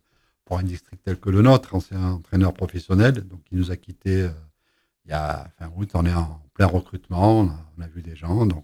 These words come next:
on essaye de, on espère, euh, finaliser d'ici, euh, d'ici une quinzaine de jours, euh, l'arrivée d'un nouveau conseil technique. Nos réunions de secteur avec les clubs, ça c'est quelque chose de très important pour notre comité directeur. Donc on en fait huit par saison. Donc on a-,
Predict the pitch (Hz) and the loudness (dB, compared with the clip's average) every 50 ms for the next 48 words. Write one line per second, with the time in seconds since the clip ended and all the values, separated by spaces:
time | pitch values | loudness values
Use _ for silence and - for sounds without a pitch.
0 | - - 85 78 - _ - 87 87 92 87 85 80 78 78 _ _ _ _ _ | -8 -8 -8 -8 -8 _ -14 -14 -14 -14 -18 -20 -20 -20 _ _ _ _ _ _
1 | _ _ _ _ _ _ _ _ _ _ - 82 82 - _ _ - 90 92 92 | _ _ _ _ _ _ _ _ _ _ -18 -18 -18 -18 _ _ -4 -2 0 0
2 | 85 82 82 82 - - _ _ _ _ _ - 98 95 95 92 90 90 90 82 | 0 -2 -4 -10 -14 -20 _ _ _ _ _ 0 2 4 4 4 4 2 2 2
3 | 87 95 98 98 90 - - _ _ _ - 92 90 87 87 82 80 78 78 _ | 2 4 4 4 2 -2 -12 _ _ _ -10 -8 -8 -8 -10 -14 -18 -20 _ _
4 | _ _ _ _ - 87 85 - - 90 85 87 92 90 87 87 85 80 82 98 | _ _ _ _ -12 -12 -10 -8 -6 -4 -2 0 2 2 2 0 -4 -8 -8 -6
5 | 98 87 78 82 82 78 _ _ _ _ _ _ _ _ _ _ _ _ _ _ | -6 -6 -8 -10 -18 -20 _ _ _ _ _ _ _ _ _ _ _ _ _ _
6 | 92 87 80 85 85 92 101 90 90 87 92 95 90 95 - - 92 87 - 92 | -16 -12 -10 -8 -2 -2 -2 0 2 2 2 2 0 -2 -6 -8 -10 -8 -8 -8
7 | 87 - 90 - - - 131 156 - - - _ _ _ _ _ _ - 104 107 | -6 -6 -8 -4 2 4 4 4 4 0 -18 _ _ _ _ _ _ 4 6 8
8 | 104 107 107 113 110 101 - - 107 101 - - 139 156 160 156 - _ _ _ | 10 10 10 8 6 6 4 2 0 2 6 6 8 8 8 6 0 _ _ _
9 | - 92 87 92 - - 101 92 - - 131 143 147 139 113 - _ - 95 95 | -14 -10 -8 -8 -4 -2 -4 -2 2 2 2 2 2 0 -6 -12 _ -10 -10 -10
10 | 90 _ - - 92 87 - 95 90 _ - - 101 92 90 - - - 98 98 | -10 _ -8 -8 -8 -8 -10 -16 -18 _ -8 -6 -6 -6 -6 -8 -4 0 2 2
11 | 101 95 - 95 87 - 107 101 95 92 87 85 _ _ - 98 98 92 - - | 2 2 -2 -6 -6 -4 -4 -2 -2 -4 -6 -8 _ _ -4 -2 -2 -2 -2 -4
12 | 95 82 90 90 85 87 - - 120 127 139 - _ _ _ _ _ _ _ _ | -4 0 0 0 0 0 0 0 2 2 2 0 _ _ _ _ _ _ _ _
13 | - 92 90 - 95 92 90 87 - - 92 87 90 104 - _ - 85 - - | -12 -12 -8 -2 0 0 0 0 -2 -6 -6 -6 -6 -10 -10 _ -6 -6 -6 -6
14 | - 92 80 101 120 147 160 131 101 82 78 80 82 85 | -8 -4 0 0 0 0 -2 -6 -12 -14 -14 -12 -12 -12